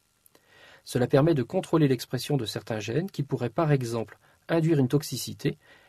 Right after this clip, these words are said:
mettant en jeu la survie de la cellule exprimant le transgène ou de l'animal chez lequel le transgène est exprimé.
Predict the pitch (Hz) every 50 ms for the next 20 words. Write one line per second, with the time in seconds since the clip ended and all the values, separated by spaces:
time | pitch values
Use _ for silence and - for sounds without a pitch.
0 | _ - - 143 165 160 - 180 160 156 - 135 123 120 117 - 190 233 208 151
1 | - - - 185 175 156 147 185 175 147 127 120 113 - - 117 110 139 180 196
2 | - _ _ _ _ _ _ _ _ _ _ - 156 151 - - - - 147 143
3 | 160 165 156 151 - - 147 139 123 - 123 113 127 151 156 - - 180 190 170
4 | 165 151 143 135 127 120 120 143 170 180 - - 139 135 123 120 - 165 165 147
5 | 131 - 123 117 - 139 143 131 123 - 127 - - - 120 120 123 -